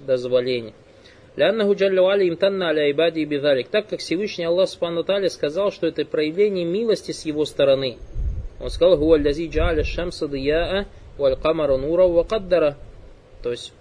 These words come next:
Всевышний Аллах сказал: «Он тот, кто сделал солнце светилом, а луну светом, ва каддараху маназиля». То есть и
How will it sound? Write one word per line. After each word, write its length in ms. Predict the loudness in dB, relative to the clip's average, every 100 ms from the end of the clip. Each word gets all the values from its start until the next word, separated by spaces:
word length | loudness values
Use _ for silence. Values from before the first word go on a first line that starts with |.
| -20
Всевышний 460 | -12 -8 -8 -6 -2
Аллах 160 | 0 2
сказал: 220 | 2 2
«Он 100 | 0
тот, 180 | -2 -2 -2
кто 220 | -4 -2
сделал 380 | 0 2 2 2
солнце 420 | 0 -2 0 -4
светилом, 640 | -6 -12 -6 0 2 2 -6 -20 -20 -20 -20 -10
а 340 | -2 0 0 -4 -8
луну 540 | -4 -2 0 0 0 -6 -20
светом, 640 | -18 -8 2 2 4 0 0 -12 -20 -20 -20 -2
ва 140 | 0
каддараху 840 | 2 0 0 4 4 4 2 0 -4
маназиля». 680 | -6 -4 0 0 0 2 2 0 -12
То 80 | -12
есть 140 | -8
и 280 | -4 -2